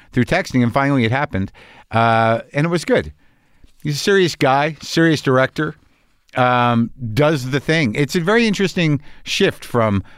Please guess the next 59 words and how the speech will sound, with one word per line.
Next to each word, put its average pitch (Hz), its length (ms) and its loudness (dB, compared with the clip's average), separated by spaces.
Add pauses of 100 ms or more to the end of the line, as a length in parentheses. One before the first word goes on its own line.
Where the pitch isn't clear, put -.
(140)
that 113 160 0
first 127 240 -2
movie, 110 220 2
Crazy 113 340 0
Heart, 101 240 -2
into 117 300 0
all 117 200 2
of 117 60 2
these 107 180 0
other 107 260 0
darker 101 400 -2
movies. 101 240 -2
He 151 80 0
did 151 120 -2
that 151 140 2
movie 131 340 2
Antlers, 113 580 -4 (420)
which 104 140 0
is 120 120 0
a 98 80 -2
horror 151 280 2
movie, 90 400 0 (480)
and 123 120 2
he 151 60 4
uses 160 200 0
that 147 160 0
guy 135 160 0
Rory, 117 480 2
uh, 87 220 -4 (100)
uh, 95 260 -4
all 98 140 0
the 90 80 -4
time, 87 300 -4
that 95 80 -4
guy 107 200 -2
I 104 40 -2
interviewed, 85 480 -4
Rory 131 380 2
Cochrane. 127 520 -2
We, 123 120 2
the 117 100 -6
first 202 220 0
time 190 100 0
I 160 60 0
saw 175 220 0
that 151 120 0
guy 131 100 0
or 113 100 2
noticed 135 480 0
him 95 140 0
was 95 160 -2
in 90 180 -4 (440)
Black 117 260 0
Mass. 127 300 0
He 110 80 -2
played 107 320 -2
one 107 160 2
of, 90 160 -2
uh, 87 280 0